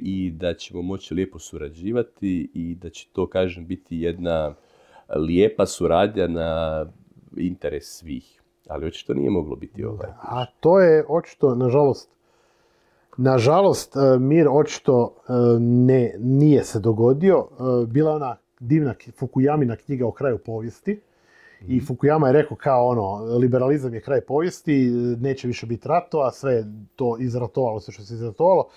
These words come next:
Speaker 2: Čini se da je kraj povijesti, e, završio.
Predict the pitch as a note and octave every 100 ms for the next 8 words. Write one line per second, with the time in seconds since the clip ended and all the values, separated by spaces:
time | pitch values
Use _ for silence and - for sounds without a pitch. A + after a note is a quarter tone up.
0 | - - _ E3 E3+ - C3+ C3 D#3 D3
1 | D3+ D3+ C3 - B2 A2+ G#2+ - A#2 A2+
2 | G#2 _ _ - A#2+ B2+ A#2 - - E3